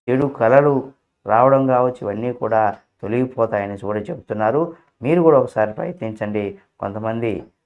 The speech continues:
సామాజిక మాధ్యమాల్లో ఆధ్యాత్మికమైనటువంటి కొంతమంది పెద్దలు చెప్పిన దాని ఆధారంగా ఈ వీడియోని చేయడం జరిగింది. కాబట్టి తప్పనిసరిగా ఒక ప్రయ-, ఒకసారి ప్రయత్నం చేస్తే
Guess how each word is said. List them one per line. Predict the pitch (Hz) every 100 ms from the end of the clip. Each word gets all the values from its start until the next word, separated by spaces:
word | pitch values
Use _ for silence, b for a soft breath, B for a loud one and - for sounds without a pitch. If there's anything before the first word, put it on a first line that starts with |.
| _ _ 95
సామాజిక | 104 113 113
మాధ్యమాల్లో | 117 110 113 113 120
ఆధ్యాత్మికమైనటువంటి | 107 101 101 110 - - 113 110 107 110 104 104 98 _ _ -
కొంతమంది | 101 107 110 104
పెద్దలు | 104 107 147
చెప్పిన | 139 131 127 120
దాని | 110 104 101
ఆధారంగా | 98 104 104 165 135
ఈ | 101
వీడియోని | 95 95 95
చేయడం | 98 95 98
జరిగింది. | 95 95 95 98 92 b b _ _
కాబట్టి | 92 98 101
తప్పనిసరిగా | 104 147 156 151 139
ఒక | 127
ప్రయ-, | 123 120
ఒకసారి | 110 113 - 123
ప్రయత్నం | 120 120 127 131
చేస్తే | 127 113 -